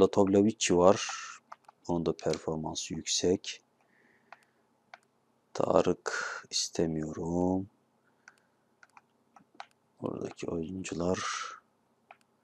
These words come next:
bu şekilde. Belhanda'nın biraz yüksek. Onu Tolga'nın yerine alabiliriz ikinci yarı diye düşünüyorum. Kadromuz bu şekilde olsun.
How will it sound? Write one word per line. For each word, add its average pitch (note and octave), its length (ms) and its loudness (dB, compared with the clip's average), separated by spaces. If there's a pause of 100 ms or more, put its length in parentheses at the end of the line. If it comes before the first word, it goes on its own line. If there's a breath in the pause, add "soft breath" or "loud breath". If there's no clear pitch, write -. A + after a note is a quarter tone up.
(920)
bu - 60 -20
şekilde. F2 1000 -2 (100)
Belhanda'nın F2 680 2
biraz D#2 280 0 (100)
yüksek. - 760 0 (120)
Onu G#2+ 480 2
Tolga'nın A2+ 460 12
yerine G#2 360 8
alabiliriz G2+ 640 8
ikinci F2+ 460 2
yarı F#2 340 2 (180)
diye E2+ 220 2
düşünüyorum. D#2+ 580 0 (1120 loud breath)
Kadromuz A#2+ 460 2
bu A#2+ 60 6
şekilde G#2 400 2
olsun. A2+ 560 4